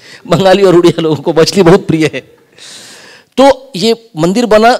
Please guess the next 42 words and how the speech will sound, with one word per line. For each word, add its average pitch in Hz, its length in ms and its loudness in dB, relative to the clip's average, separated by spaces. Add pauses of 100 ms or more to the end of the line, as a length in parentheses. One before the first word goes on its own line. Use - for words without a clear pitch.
(280)
और 170 80 -2
पीछे 185 280 -2
pond 170 340 -2
भी 160 100 0
था। 110 300 -6 (760)
भक्तसान 190 380 -2
ठाकुर 170 320 -8
ने 180 260 -6 (460)
एक 147 120 -10
नियम 175 260 -4
बनाया, 139 380 -4 (400)
"इस 208 200 -4
pond 151 380 -6
में 143 120 -6
आके 127 360 -10
कोई 143 340 -8
भी 156 140 -8
मछली 143 400 -12
नहीं 131 140 -10
पकड़ेगा, 104 520 -16
मछली 131 260 -8
नहीं 123 120 -10
निकालेगा।" 107 420 -16 (720)
सब 170 220 -12
लोग 190 140 -6
रुक 156 120 -8
गए, 127 260 -10 (300)
एक 160 180 -4
आदमी 123 320 -12
रुका 110 240 -14
नहीं, 104 140 -20 (840)
इसने 202 300 -2
मछली 151 320 -6
पकड़ना 147 360 -6
चालू 127 260 -10
रखा। 107 300 -14 (640)
भक्तसान 156 300 -6
ठाकुर 160 200 -6
ने 160 60 -8
फिर - 200 -12
बताया, 127 320 -10
"देखो, 123 440 -18